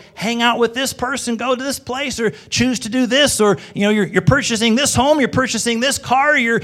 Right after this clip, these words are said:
investing in this, uh, university or college, whatever the, the case might be, and you sense the nudge of God, "It's not this, but it should be this." Discernment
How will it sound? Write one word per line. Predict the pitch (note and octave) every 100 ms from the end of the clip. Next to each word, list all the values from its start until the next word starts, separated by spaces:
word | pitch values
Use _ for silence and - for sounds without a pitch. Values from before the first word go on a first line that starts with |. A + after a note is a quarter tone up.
| -
investing | G3 G3+ B3 A#3 B3 A3+
in |
this, | C4 - - - -
uh, | F#3 F3
university | F3+ A#3+ A#3+ F3 D4 D4+ - C4+ C#4+
or | A3
college, | E3+ - - C#4 D4 D4+ A#3 -
whatever | - C#4 E4+ D#4+
the, | C#4 A#3 -
the |
case | G#3+ C#4 D4 -
might | A3+ G#3
be, | C#4+ D4+ - -
and | F#3
you | A#3+ D4+
sense | - - C4+ D4
the | - G3 E3 -
nudge | D3 F#3 B3+ D#4 F4 C4
of | C#4 F#3
God, | G3+ G3 A#3 C4 -
"It's | - F#3+ -
not | A#3 B3 E3+
this, | G#3 F3 - - - - - - - _ _ _ -
but | D#3
it | E3
should | - D3+
be | B2+
this." | G2 F#2 - - - _ _ _ _ _ _ _ _ _ _ -
Discernment | F3 - - D#3 F3+ B2 B2 D#3 -